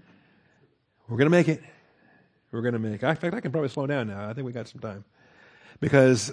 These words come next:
uh, of all the details in this chapter, of all the details in this chapter, this, this, um, the end of the book from thirty-one through thirty-four, I think, is interesting. So yeah, there you've got your Daniel one, one through four, Second Kings twenty-four, fourteen through sixteen, and Ezekiel one,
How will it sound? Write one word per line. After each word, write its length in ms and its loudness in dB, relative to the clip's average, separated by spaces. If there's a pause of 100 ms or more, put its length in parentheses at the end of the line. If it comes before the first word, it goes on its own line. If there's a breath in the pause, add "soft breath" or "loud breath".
uh, 300 6
of 100 2
all 240 10
the 120 6
details 600 4
in 80 -2
this 160 -2
chapter, 640 -4 (1000)
of 120 -4
all 160 4
the 80 4
details 560 2
in 100 -4
this 160 -4
chapter, 500 -2
this, 180 -2
this, 300 0 (360 soft breath)
um, 600 2 (1040)
the 280 0
end 160 2
of 60 2
the 60 6
book 320 4
from 160 -8
thirty-one 420 2
through 140 -4
thirty-four, 520 -2
I 60 -4
think, 220 -8
is 120 -6
interesting. 520 -8
So 120 -8
yeah, 180 -4 (360 loud breath)
there 140 4
you've 140 2
got 200 2
your 80 0
Daniel 340 0
one, 280 0
one 140 -4
through 160 -6
four, 300 -2
Second 280 -6
Kings 240 -6
twenty-four, 500 -4
fourteen 400 -6
through 140 -10
sixteen, 500 -10
and 160 -8
Ezekiel 560 -8
one, 400 -8